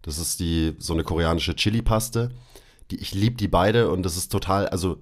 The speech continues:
man kann damit nichts falsch machen. Das ist das Geile. Also du kannst es, wenn du irgendwie Gemüse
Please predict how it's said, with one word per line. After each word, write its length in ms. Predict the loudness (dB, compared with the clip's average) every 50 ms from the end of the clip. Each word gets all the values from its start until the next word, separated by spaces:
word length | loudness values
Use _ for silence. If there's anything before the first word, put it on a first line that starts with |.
| -8 -6
man 160 | -4 -4 -2
kann 200 | 0 2 2 4
damit 240 | 4 4 2 2 0
nichts 240 | -4 -4 -4 -4 0
falsch 320 | 2 2 2 2 2 0
machen. 260 | -2 -2 -2 -4 -6
Das 120 | -6 -6 -8
ist 140 | -8 -8 -10
das 120 | -10 -4
Geile. 240 | 0 2 2 2 2
Also 140 | 0 -4 -6
du 80 | -8 -4
kannst 320 | -2 -2 -2 -2 -4 -6
es, 260 | -8 -10 -10 -12 -8 -6
wenn 140 | -4 -2
du 80 | 0 0
irgendwie 260 | -2 -2 -2 -4 -4 -4
Gemüse 760 | -2 0 2 2 2 2 2 4 4 4 4 2 0 -2